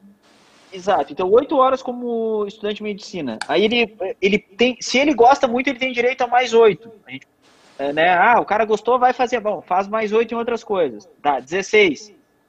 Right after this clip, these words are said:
Oitenta e oito como R um da geral. Oitenta e oito como R dois da geral.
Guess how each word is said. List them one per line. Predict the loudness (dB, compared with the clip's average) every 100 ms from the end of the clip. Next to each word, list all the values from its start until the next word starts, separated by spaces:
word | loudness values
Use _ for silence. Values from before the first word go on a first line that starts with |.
| _
Oitenta | -4 -2 -2 0 4
e |
oito | 4 4
como | -2 -4
R | -2
um | -2
da | -2
geral. | -2 0 0 -2 -4
Oitenta | -8 -4 -2 2
e |
oito | 2 2
como | 0 -4
R | -2
dois | 2 2 2
da | -2
geral. | 0 2 2 0 -8 -20